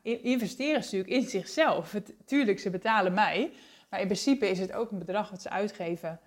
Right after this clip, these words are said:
aan hun eigen toekomst. En op het moment dat ze,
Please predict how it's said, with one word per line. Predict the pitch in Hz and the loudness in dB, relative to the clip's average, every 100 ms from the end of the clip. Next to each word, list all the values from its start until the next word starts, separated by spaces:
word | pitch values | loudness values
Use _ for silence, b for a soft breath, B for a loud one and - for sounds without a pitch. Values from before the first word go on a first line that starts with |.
| b - | b 0
aan | 208 190 | 2 2
hun | 196 | 0
eigen | - 214 208 - | 0 -2 -2 -4
toekomst. | 247 240 151 - - _ B B B | -4 -4 -8 -10 -20 _ B B B
En | 202 196 | -2 0
op | |
het | 196 | 4
moment | 214 208 220 214 | 4 6 6 6
dat | 208 208 | 4 4
ze, | 202 190 190 190 | 0 2 2 2